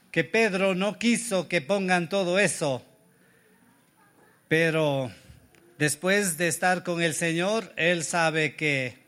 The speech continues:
es correcto que todas sus cosas positivas y negativas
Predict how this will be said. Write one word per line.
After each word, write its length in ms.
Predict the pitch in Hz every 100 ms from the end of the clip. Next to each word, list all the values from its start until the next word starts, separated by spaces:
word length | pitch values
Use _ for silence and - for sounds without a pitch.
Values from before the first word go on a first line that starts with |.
| _ _ _ _ _
es 260 | 165 190 -
correcto 760 | 180 180 190 196 - 127 104 - - - - - -
que 160 | 151
todas 480 | 143 - 196 208 196
sus 560 | - 180 175 - - -
cosas 460 | 165 175 165 147
positivas 1000 | - 202 208 202 - 202 180 180 180 - -
y 160 | 147 131
negativas 1000 | 151 196 202 202 202 190 202 208 -